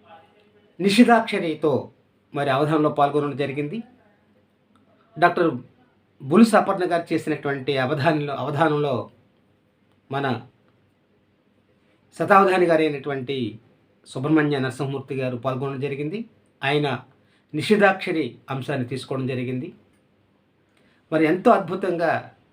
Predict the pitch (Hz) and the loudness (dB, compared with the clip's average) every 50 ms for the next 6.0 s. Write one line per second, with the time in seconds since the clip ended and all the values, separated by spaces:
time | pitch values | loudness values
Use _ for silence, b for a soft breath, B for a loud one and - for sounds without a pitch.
0 | _ _ _ - 143 143 143 147 123 - 180 170 170 170 170 - 175 160 151 143 | _ _ _ -2 -2 0 0 -2 -2 0 4 6 6 4 4 2 -4 -4 -2 -4
1 | 139 139 131 123 113 - - _ _ _ _ _ _ _ _ _ _ _ _ _ | -4 -4 -4 -4 -6 -8 -12 _ _ _ _ _ _ _ _ _ _ _ _ _
2 | _ _ _ _ _ _ _ _ _ - 131 120 120 120 120 117 131 143 170 185 | _ _ _ _ _ _ _ _ _ -12 -8 -4 -4 -2 -2 0 2 2 6 6
3 | 202 208 202 - - 185 175 - 190 180 170 185 202 196 - - _ _ _ _ | 6 4 4 -2 -2 -2 -2 0 0 0 0 0 -4 -10 -12 -18 _ _ _ _
4 | _ _ _ _ _ _ _ _ _ _ _ _ _ - 143 151 175 214 220 208 | _ _ _ _ _ _ _ _ _ _ _ _ _ -6 0 4 6 6 6 8
5 | 208 214 208 202 196 190 143 123 156 170 165 170 160 151 156 143 120 113 - | 6 6 4 4 0 -4 -6 -4 -6 -4 -4 -4 -4 -2 -2 -2 -2 -4 -8